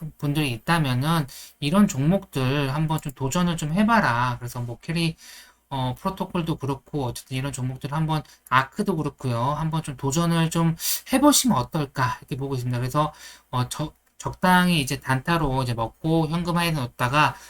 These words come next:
또 비트코인 빠질 때 이제 메이저 코인들 빠질 거 아니에요. 그럼 그럴 때 다시 조금 조금씩 추매를 해 나가는 그런 형식으로 계속 해 나가야 되지 않을까 이렇게 조금 말씀을 드리고 싶고요.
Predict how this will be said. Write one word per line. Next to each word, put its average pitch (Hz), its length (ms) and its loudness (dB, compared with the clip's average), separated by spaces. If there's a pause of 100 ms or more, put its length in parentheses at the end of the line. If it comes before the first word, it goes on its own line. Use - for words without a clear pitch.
(140)
또 147 140 -2
비트코인 170 500 0
빠질 196 420 2
때 180 340 4
이제 135 180 0
메이저 131 320 0
코인들 143 280 0
빠질 170 260 0
거 160 120 -2
아니에요. 127 540 0
그럼 131 180 -6
그럴 127 220 -4
때 202 360 4 (280)
다시 131 260 -4
조금 196 240 -4
조금씩 175 340 -4
추매를 196 480 4
해 214 180 2
나가는 170 680 4
그런 147 220 -2
형식으로 190 680 2 (400)
계속 151 440 -2
해 214 60 6
나가야 143 380 2
되지 147 340 -2
않을까 185 680 4 (300)
이렇게 156 300 -2
조금 147 600 -2
말씀을 151 420 0
드리고 135 280 -4
싶고요. 151 460 -2